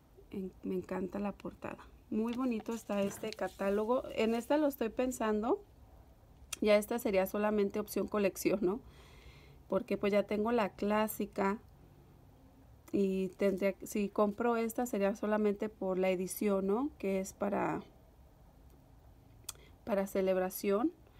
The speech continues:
o una edición limitada, pudiéramos decirlo así, mejor dicho. Así que estoy pensándolo si lo adquiero o no.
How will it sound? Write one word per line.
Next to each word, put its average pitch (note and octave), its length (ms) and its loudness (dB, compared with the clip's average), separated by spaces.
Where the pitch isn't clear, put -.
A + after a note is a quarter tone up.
o G3 140 2
una G3 240 2
edición G3 380 0
limitada, G3 560 0
pudiéramos G#3 400 -2
decirlo G3+ 420 -4
así, G#3 240 -6
mejor G3+ 340 -4
dicho. A#3+ 400 -2
Así - 220 -8
que - 80 4
estoy B3+ 180 2
pensándolo A#3 680 -2
si - 120 -6
lo F#3 140 2
adquiero G3 600 0
o F3 180 0
no. E3+ 200 0